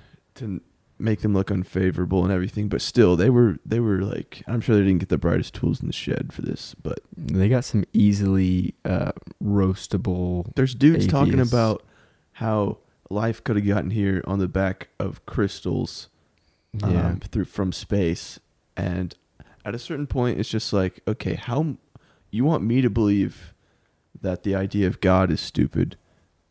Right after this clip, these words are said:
Speaker 1: but you want me to accept what
Speaker 2: You're
Speaker 1: you're
Speaker 2: d-,
Speaker 1: telling
Speaker 2: they're
Speaker 1: me?
Speaker 2: doing mental gymnastics.
Speaker 1: Which is far more outrageous of an idea,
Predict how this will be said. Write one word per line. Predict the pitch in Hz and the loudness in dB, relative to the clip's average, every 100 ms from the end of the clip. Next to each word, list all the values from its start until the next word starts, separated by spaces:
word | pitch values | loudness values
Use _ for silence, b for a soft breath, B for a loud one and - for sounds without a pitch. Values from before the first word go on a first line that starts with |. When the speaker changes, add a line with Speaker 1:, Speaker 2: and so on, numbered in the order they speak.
| - | -10
Speaker 1:
but | 101 101 | -6 -4
you | 113 | -2
want | 95 80 | -2 0
me | 101 | 0
to | 92 69 - _ - | 2 0 -4 _ -14
accept | - - 110 95 - - - _ _ _ _ _ _ _ - | -10 -4 0 0 -2 -18 -20 _ _ _ _ _ _ _ -14
what | - 123 | 0 2
Speaker 2:
You're | 120 | 4
Speaker 1:
you're | - | 4
Speaker 2:
d-, | 120 | 4
Speaker 1:
telling | 113 | 6
Speaker 2:
they're | 120 | 8
Speaker 1:
me? | 117 | 10
Speaker 2:
doing | 120 110 | 10 10
mental | 107 110 123 110 | 10 8 6 2
gymnastics. | 107 98 98 95 95 - 95 - - | 4 4 6 4 2 0 -4 -4 -8
Speaker 1:
Which | 107 113 | -6 -4
is | 104 - - - | -4 -6 -16 -20
far | - - 107 123 | -6 0 2 4
more | 120 110 107 | 4 4 4
outrageous | 98 76 87 92 98 107 - | 2 2 2 0 -2 -4 -6
of | 98 | -4
an | 95 | -2
idea, | 98 95 98 92 104 | 0 0 0 0 -2